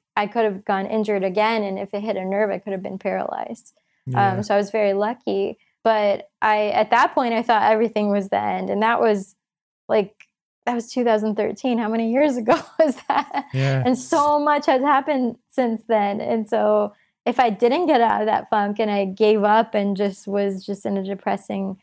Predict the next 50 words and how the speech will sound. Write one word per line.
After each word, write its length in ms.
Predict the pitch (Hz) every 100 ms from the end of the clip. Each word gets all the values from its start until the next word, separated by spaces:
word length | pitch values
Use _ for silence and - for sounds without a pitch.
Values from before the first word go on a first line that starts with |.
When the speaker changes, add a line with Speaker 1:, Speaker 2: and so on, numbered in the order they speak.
| _ _ -
Speaker 1:
state 680 | - - 214 240 233 - _ _ _
this 160 | 214 208
whole 300 | - 226 214
time, 360 | - 240 277 302
I 80 |
would 140 | 214 214
have 100 | 202
wasted 440 | 196 285 - -
a 60 | 202
lot 220 | 196 190
of 100 | 202
time. 460 | - 190 - - 226 _ _ _ _
Um, 600 | 208 202 196 190 190 202 -
and 200 | 214 208
so 120 | 233
maybe, 580 | 220 226 269 302 302 277 - _
yeah, 320 | 220 233 233 214
I 80 |
think 180 | 214 233
she 100 | 240
would 120 | 233 214
just 200 | 220 -
tell 180 | 202
me 100 | 208
to 80 | 196
snap 340 | 202 - 196 -
out 180 | -
of 60 | 262 302 - _
it. 760 | 403 392 415 - 110 95 131 -
<laughs> 0 | _ _ -
Speaker 2:
<laughs> 800 | - - - _ - 539 - -
Speaker 1:
Be 120 | 311 330
kind 280 | 339 269 262
to 60 |
yourself, 340 | 262 254 226 214
but 140 | 226
snap 320 | - 214 196
out 140 | - -
of 100 | -
it 180 | - -
and 140 | 233
be 120 | 208 208
strong. 400 | - - - - _ - 277 302 - _ _ -
Speaker 2:
'Cause 200 | 165 151
let's 160 | 220
take 180 | - 226
it 80 | 170
back 200 | 190 175
then, 160 | 131 113
because 340 | 127 131 -